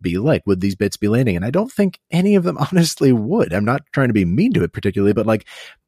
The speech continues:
nothing, each, each one of those that came and went, I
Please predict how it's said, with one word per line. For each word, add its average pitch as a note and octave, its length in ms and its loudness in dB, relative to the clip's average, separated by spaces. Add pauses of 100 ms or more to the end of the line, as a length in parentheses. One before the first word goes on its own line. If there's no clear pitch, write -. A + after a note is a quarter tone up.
(160)
nothing, D3 580 0 (460)
each, F3 200 -2 (120)
each F#3 180 -2
one F3+ 120 4
of E3+ 60 2
those D#3+ 140 2
that A#2+ 100 -4
came C3+ 200 2
and G#2 120 0
went, C#3+ 300 -2 (240)
I G#2+ 180 -2